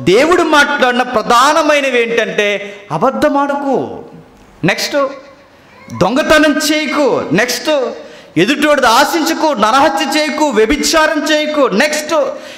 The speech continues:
ఎదుటివాడిది మనసులో కూడా ఏది ఆశించకు. దీన్ని ఏమంటారు తెలుసా? Minimum, minimum values అంటారు వీటిని. నేను అంటున్నాను,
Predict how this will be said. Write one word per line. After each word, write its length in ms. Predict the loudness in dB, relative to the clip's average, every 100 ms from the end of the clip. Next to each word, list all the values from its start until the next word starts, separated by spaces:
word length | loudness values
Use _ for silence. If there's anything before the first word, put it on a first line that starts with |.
| -2
ఎదుటివాడిది 840 | 0 0 0 2 2 2 0 -2
మనసులో 580 | -2 -2 -2 -2 0 2
కూడా 320 | 2 0 2
ఏది 840 | 0 0 0 0 0 0 -2 -4 -10 -20 -20 -10
ఆశించకు. 800 | -2 0 0 -2 -2 -2 -8 -10 -14 -18 -20 -20 -20 -20 -20 -10 -2
దీన్ని 220 | 0 2
ఏమంటారు 320 | 2 0 -2
తెలుసా? 400 | -4 -4 -4 -6 -8 -20 -20 -20 _ -20 -20 -20 -20 -18 -16 -10 -2
Minimum, 840 | 2 4 4 2 0 0 2 2
minimum 560 | 4 4 2 2 2 2
values 460 | 2 2 -2 -4 -6
అంటారు 320 | -6 -4 -6
వీటిని. 520 | -8 -12 -14 -14 -16 -18 -20 -20 -20 -20 -20 -20 -20 -20 -12 -6
నేను 160 | -4 -4
అంటున్నాను, 380 | -6 -10 -10